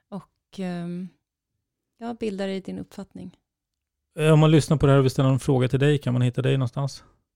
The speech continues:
Speaker 1: Ja, eh, man kan mejla mig linda punkt akerström at svenskafreds punkt se. Och om man vill veta mer om vapenexport utöver boken finns det också en hemsida, svenskafreds punkt se.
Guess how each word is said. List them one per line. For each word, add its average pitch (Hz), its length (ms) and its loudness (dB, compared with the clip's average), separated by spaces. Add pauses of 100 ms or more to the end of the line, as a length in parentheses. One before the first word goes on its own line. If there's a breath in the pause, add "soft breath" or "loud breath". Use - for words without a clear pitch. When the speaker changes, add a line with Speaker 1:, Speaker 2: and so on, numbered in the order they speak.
(180)
Speaker 1:
Ja, 254 260 0 (160)
eh, 214 280 -6
man 208 240 -4
kan 196 520 -8
mejla 185 300 -6
mig 240 320 -4 (580)
linda 208 340 -4
punkt 190 200 -8
akerström 185 600 -10
at 190 140 -14
svenskafreds 180 600 -12
punkt 214 300 -14
se. 220 200 -12 (520)
Och 214 160 -14
om 202 60 -4
man 190 140 -4
vill 190 140 -4
veta 190 260 -6
mer 180 220 -6
om 180 60 -6
vapenexport 180 880 -10 (140)
utöver 185 320 -8
boken 190 340 -10
finns 190 220 -10
det 185 80 -14
också - 200 -12
en 180 100 -8
hemsida, 185 600 -8
svenskafreds 190 580 -12
punkt 190 340 -12
se. 196 160 -10